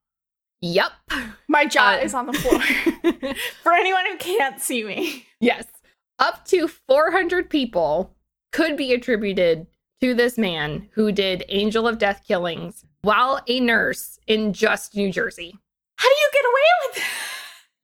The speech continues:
Speaker 1: So this is also why I brought this up, because as I do, I like also linking some of my deaths to really important legal things.
Speaker 2: Yeah,
Speaker 1: So
Speaker 2: you
Speaker 1: we're gonna,
Speaker 2: do.
Speaker 1: we're gonna get into
Speaker 2: I'm
Speaker 1: that.
Speaker 2: excited.
Speaker 1: Yeah, yeah, yeah, yeah. So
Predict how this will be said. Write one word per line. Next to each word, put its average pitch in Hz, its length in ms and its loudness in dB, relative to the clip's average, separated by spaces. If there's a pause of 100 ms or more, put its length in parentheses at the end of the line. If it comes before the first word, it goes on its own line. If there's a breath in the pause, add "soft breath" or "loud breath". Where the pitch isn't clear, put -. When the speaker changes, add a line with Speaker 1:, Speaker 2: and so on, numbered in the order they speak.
(280)
Speaker 1:
So 262 600 2
this 220 180 0
is 226 80 -2
also 208 240 2
why 190 180 2
I 185 40 0
brought 180 220 0
this 180 160 -2
up, 294 200 0
because 190 380 -2
as 196 300 0
I 220 180 2
do, 196 760 0
I 196 140 0
like 202 300 0
also 196 320 0
linking 180 640 -4
some 185 220 -2
of 170 100 -4
my 170 160 0
deaths 170 380 -2
to 180 120 -6
really 220 460 0
important 190 720 -4
legal 233 340 2
things. 139 420 -6 (480)
Speaker 2:
Yeah, 220 840 0
Speaker 1:
So 214 140 2
Speaker 2:
you 226 60 -2
Speaker 1:
we're 226 120 -2
gonna, 214 280 0
Speaker 2:
do. 208 40 -2
Speaker 1:
we're 208 100 0
gonna 220 140 0
get 196 120 -2
into 190 160 0
Speaker 2:
I'm 233 100 -2
Speaker 1:
that. 151 240 -4
Speaker 2:
excited. 208 840 -8 (100)
Speaker 1:
Yeah, 190 100 2
yeah, 175 100 -2
yeah, 160 120 -2
yeah. 147 340 -4 (560)
So 185 240 2